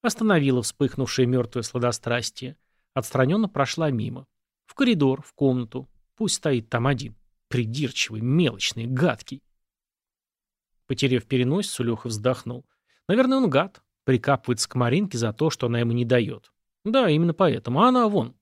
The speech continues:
устала, два велика притащила неизвестно откуда. Жизнью рисковала.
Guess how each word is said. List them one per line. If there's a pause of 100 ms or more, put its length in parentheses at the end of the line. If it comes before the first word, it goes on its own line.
(140)
устала, (100)
два
велика
притащила
неизвестно
откуда. (460)
Жизнью
рисковала.